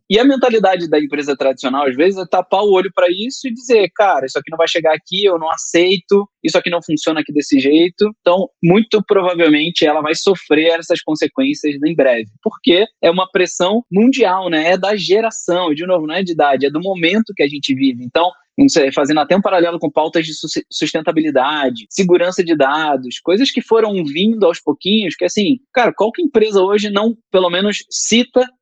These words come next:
sustentabilidade, né? Um consumo consciente. Não existe mais isso. Por mais que você ainda, sua empresa é pequena e tal, você não adote com tanta frequência, mas você sabe que você, você tem responsabilidade social, você precisa impactar a sua comunidade de algum jeito. Você pode tapar o olho pra isso, esperar a consequência chegar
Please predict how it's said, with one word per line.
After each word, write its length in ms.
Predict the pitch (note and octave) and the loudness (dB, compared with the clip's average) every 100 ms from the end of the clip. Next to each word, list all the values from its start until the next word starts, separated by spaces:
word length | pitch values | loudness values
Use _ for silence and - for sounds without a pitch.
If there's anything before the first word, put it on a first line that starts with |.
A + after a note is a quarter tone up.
| _ | _
sustentabilidade, 960 | - F3 F#3 E3+ E3 D3+ C#3+ B2+ A#2+ C3 | -6 -4 -2 -2 2 2 4 2 2 2
né? 180 | D#3 C#3+ | 2 2
Um 240 | C3+ D3+ | 2 2
consumo 440 | D#3+ E3 - F#3 F3 | 0 -2 2 0 2
consciente. 800 | F3 E3 - D#3+ C3 G#2+ - - | -4 -4 0 2 2 -2 -6 -8
Não 140 | - | -4
existe 380 | F#3 F3 G3 - | -2 0 -2 0
mais 240 | C#3+ C3+ B2 | 0 0 0
isso. 320 | G#2+ - - - | -2 -4 -4 0
Por 100 | C3+ | 2
mais 160 | D#3 | 2
que 80 | - | 0
você 160 | E3+ F3 | 0 0
ainda, 320 | E3 D3+ - _ _ | 0 0 -2 _ _
sua 140 | - C3+ | -2 0
empresa 240 | C#3+ C#3 | 0 -4
é 20 | |
pequena 420 | A#2+ G#2 D3 D#3+ A#2+ | -8 -2 0 2 0
e 40 | |
tal, 140 | C3+ | 0
você 100 | - | 0
não 100 | C#3 | 0
adote 580 | C3+ A#2+ C3 D#3 D#3 C#3 | 0 0 2 2 0 -4
com 120 | - C3 | -2 -2
tanta 300 | D3 D3+ D3 | -2 -4 -4
frequência, 540 | C#3+ C3+ C#3+ D#3+ F#3+ | -4 -2 0 0 0
mas 320 | G#3+ G3 C#4 - | -2 -2 -4 -2
você 120 | C#4 | -4
sabe 440 | - A#3 A#3+ F3 - | 0 2 4 2 0
que 100 | - | -10
você, 160 | D3 D#3 - _ | -4 -4 -6 _
você 160 | - | -6
tem 300 | D3 D#3+ E3 - _ _ | -4 -4 -6 -12 _ _
responsabilidade 800 | E3+ - E3+ F3 E3 D#3 D3 D3 | 0 0 0 0 0 2 0 2
social, 360 | D3+ - C#3+ B2+ | -2 0 0 0
você 120 | B2 | -4
precisa 240 | - E3 | -8 -8
impactar 360 | F3+ E3+ - D#3+ | -2 -4 0 -2
a 20 | |
sua 140 | E3+ | -2
comunidade 580 | D#3+ E3 D#3+ D3 D3 D#3 - | -6 -6 -4 -2 -4 -4 -2
de 80 | D3 | 0
algum 240 | D#3+ F3+ | 2 2
jeito. 280 | G#3 F#3 C3+ | 2 2 0
Você 80 | F3+ | -2
pode 260 | - F3 - | 0 0 0
tapar 320 | E3+ F3 E3 | -2 0 0
o 60 | |
olho 180 | E3+ F3 | 0 0
pra 160 | F3+ E3+ | 2 2
isso, 280 | D#3+ D3+ D#3 | 2 -2 -6
esperar 260 | - D3+ | -4 -2
a 40 | D#3 | -2
consequência 480 | E3 E3+ E3 D#3+ E3+ | -6 -10 -12 -12 -6
chegar 360 | F#3+ F3 G3+ | -2 0 0